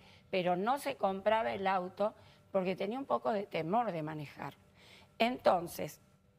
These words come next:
él, si ha ido a un lugar, es un lugar que él conocía.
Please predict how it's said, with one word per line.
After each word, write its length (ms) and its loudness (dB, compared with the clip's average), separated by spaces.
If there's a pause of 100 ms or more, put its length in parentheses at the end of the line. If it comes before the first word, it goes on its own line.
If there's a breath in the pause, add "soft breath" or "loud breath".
(220)
él, 300 0 (440)
si 300 0
ha 160 4
ido 340 -2
a 100 4
un 240 -2
lugar, 460 2
es 180 -2
un 180 -4
lugar 360 -2
que 120 -8
él 100 -6
conocía. 680 -10